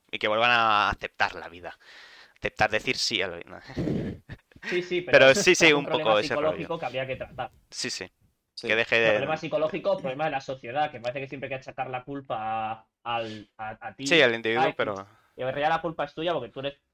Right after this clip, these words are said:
Speaker 2: el que decide cómo percibe su entorno, pero si tu entorno es una mierda, es difícil no percibirlo
Speaker 3: Eso
Speaker 2: como
Speaker 3: es.
Speaker 2: tal.
Speaker 1: Como una
Speaker 3: Sí,
Speaker 1: mierda, sí, la verdad es
Speaker 3: totalmente.
Speaker 1: que chunga, así que
Speaker 3: Sí, sí, sí.
Speaker 1: por supuesto, a-,
Speaker 3: Sí.
Speaker 1: sería, tendría que ser un cambio social al final. Y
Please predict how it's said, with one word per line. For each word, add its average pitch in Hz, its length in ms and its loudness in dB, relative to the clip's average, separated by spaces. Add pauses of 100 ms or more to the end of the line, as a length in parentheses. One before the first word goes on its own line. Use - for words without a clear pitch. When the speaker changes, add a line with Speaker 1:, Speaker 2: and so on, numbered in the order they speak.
Speaker 2:
el 135 160 -8
que 127 80 -6
decide 131 320 -8
cómo 127 200 -6
percibe 123 340 -8
su - 100 -18
entorno, 113 380 -8
pero 120 100 -16
si 113 60 -16
tu 113 80 -14
entorno 135 240 -8
es - 80 -14
una 135 160 -10
mierda, 139 320 -6
es 135 40 -8
difícil 131 300 -12
no 127 100 -10
percibirlo 120 400 -12
Speaker 3:
Eso 110 160 -8
Speaker 2:
como 92 120 -4
Speaker 3:
es. - 80 -10
Speaker 2:
tal. - 80 -10 (240)
Speaker 1:
Como 123 160 0
una 131 100 6
Speaker 3:
Sí, 120 60 6
Speaker 1:
mierda, 110 280 4
sí, 139 140 2
la 117 80 6
verdad 113 160 8
es - 60 -6
Speaker 3:
totalmente. 104 380 4
Speaker 1:
que - 60 -20
chunga, 85 260 -10
así 87 140 -10
que 87 160 -12
Speaker 3:
Sí, 98 280 -6
sí, 95 160 -12
sí. - 160 -12 (560)
Speaker 1:
por 98 100 -10
supuesto, 98 300 -2
a-, 113 240 2
Speaker 3:
Sí. - 60 -6
Speaker 1:
sería, 135 280 2
tendría 139 240 2
que 143 60 6
ser 151 80 0
un 135 100 -4
cambio 117 220 2
social 85 360 -12
al 85 80 -14
final. 82 340 -16 (280)
Y 90 480 -16